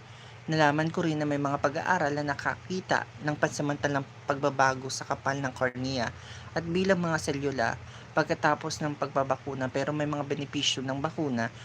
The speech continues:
ay mas malaki kaysa sa mga panganib. So, meron talagang epekto na negatibo,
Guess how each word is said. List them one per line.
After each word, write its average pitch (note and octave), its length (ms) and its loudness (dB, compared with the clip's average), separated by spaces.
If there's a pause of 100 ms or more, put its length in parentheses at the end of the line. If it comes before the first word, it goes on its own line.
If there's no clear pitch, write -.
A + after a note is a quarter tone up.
(140)
ay G#3+ 80 6
mas A3 240 6
malaki F3 320 2
kaysa D3 160 -2
sa D3 160 -4
mga B2+ 320 0
panganib. B2+ 560 -2 (720)
So, - 160 0
meron D3+ 400 2
talagang B2+ 640 2 (400)
epekto - 640 -2 (160)
na B2+ 160 2
negatibo, A#2+ 800 -2